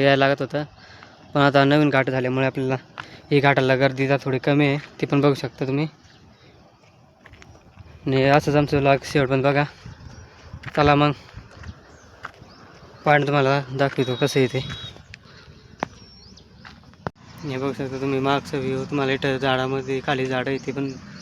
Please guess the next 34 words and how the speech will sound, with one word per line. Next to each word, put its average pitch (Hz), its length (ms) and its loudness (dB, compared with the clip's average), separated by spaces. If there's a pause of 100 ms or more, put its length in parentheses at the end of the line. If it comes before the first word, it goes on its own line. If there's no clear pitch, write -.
(460)
बघायला 139 200 2
भेटतं, 127 360 -4
ते 139 60 -2
पण 131 160 -2
तुम्ही 131 240 -6
देखू 139 260 -4
शकता. 139 200 -8 (1000)
आपल्या 139 200 0
इथून 135 140 -2
आता 131 460 2 (400)
वर 139 140 -2
जायचं 139 240 -2
आहे, 139 160 -2
ते 131 180 -8
पण 139 240 -2
तुम्हाला 131 240 -4
दाखवतो. 135 580 -10 (760)
आपल्याला 139 380 4 (100)
पिंडीपाशीने 135 800 2
बागेपाशी 131 440 2
जाण्यासाठी 139 680 2
एवढा 139 360 4 (720)
बेकार 139 320 2
रस्ता 143 260 -2
आहे, 135 80 -2
ते 139 280 0
आपल्याला 135 340 -2
पार 135 260 0
करून 135 320 -2 (920)
जायचं 139 300 4
आहे, 131 100 2
तुम्ही 139 140 2
बघू 139 100 4
शकता. 135 360 -6